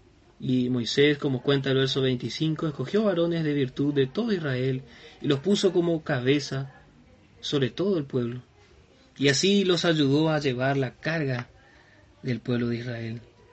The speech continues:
Este buey no fue el buey perfecto. Moisés necesitaba ayuda de otros bueyes. Y bueno, entonces no pudo ser el hombre libertador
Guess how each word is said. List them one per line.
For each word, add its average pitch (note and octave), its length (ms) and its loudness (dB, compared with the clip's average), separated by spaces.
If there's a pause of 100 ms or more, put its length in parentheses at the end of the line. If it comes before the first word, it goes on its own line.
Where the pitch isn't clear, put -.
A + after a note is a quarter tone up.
(520)
Este C#3 240 4
buey D#3 320 6
no F3 160 2
fue C4+ 260 -2
el F3+ 80 0
buey E3+ 180 2
perfecto. C3 680 -4 (1000)
Moisés D3+ 460 0
necesitaba C#3+ 960 -4 (680)
ayuda C#3 320 2
de C#3+ 140 4
otros C#3+ 300 0
bueyes. B2+ 500 -6 (1160)
Y B2+ 460 -6
bueno, C3 360 -4
entonces C#3 500 0
no E3 220 0
pudo F3+ 400 0
ser G3 360 2
el C3 260 0
hombre C3+ 460 0
libertador C3 920 2